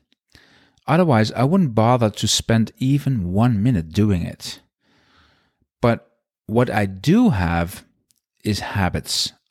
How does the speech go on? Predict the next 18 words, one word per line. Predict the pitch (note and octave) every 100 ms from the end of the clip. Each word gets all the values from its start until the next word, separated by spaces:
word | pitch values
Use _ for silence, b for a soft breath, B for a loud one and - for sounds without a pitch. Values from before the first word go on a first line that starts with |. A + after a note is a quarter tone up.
| -
a |
lot | G#2+ B2+ D3 D3+
of | D3
small | - - - G#2+ G#2 G2+ G2+ G2+ G#2 - _ _ - F2+
daily | F2 F2 F2+ F#2 F2+ _
habits. | - E2 D#2 - - - b b b b b b b _
I'll | - E3+ G#3+
try | - D#3 C#3 C3+ C3 -
out | A2 A2 A2 F#2
a |
technique | F#2+ F#2 - F#2 -
for | - F#2
a | F2+
few | - F2
weeks, | F#2 -
for | - G#2+
instance, | A2+ - B2+ - - _
because | - G#2 G2+ -